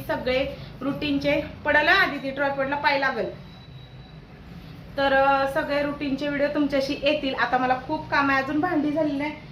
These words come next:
आज मशीनचा काहीतरी प्रॉब्लेम झालाय, मशीन रनच करेना झाले. का इतका दिवस लावली नाही, का लावली काय मला माहीत नाही आता.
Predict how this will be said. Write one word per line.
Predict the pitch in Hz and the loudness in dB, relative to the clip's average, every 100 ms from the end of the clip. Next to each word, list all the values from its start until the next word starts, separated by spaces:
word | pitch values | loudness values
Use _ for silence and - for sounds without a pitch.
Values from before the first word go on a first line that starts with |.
| - - | -16 -2
आज | 339 | 0
मशीनचा | 349 339 349 339 349 | 2 2 2 0 0
काहीतरी | 339 339 320 | 0 0 0
प्रॉब्लेम | 339 320 294 294 | 2 2 4 2
झालाय, | 302 302 | 2 2
मशीन | 294 294 294 311 | 2 0 0 0
रनच | 311 311 311 320 | 4 4 4 0
करेना | 320 269 254 262 | -2 -2 -2 -2
झाले. | 285 254 285 - - - - | -2 -2 -4 -6 -16 -14 0
का | 285 | 0
इतका | 277 294 | 0 -2
दिवस | 285 294 294 | -2 -2 -4
लावली | 311 302 285 269 | 2 2 2 -2
नाही, | 277 277 | -2 0
का | 285 | 2
लावली | 285 285 254 277 | 4 4 2 -2
काय | 277 285 269 | 0 2 4
मला | 277 269 | 4 2
माहीत | 269 277 254 254 | 2 0 -2 -2
नाही | 277 | 0
आता. | 269 269 | 0 0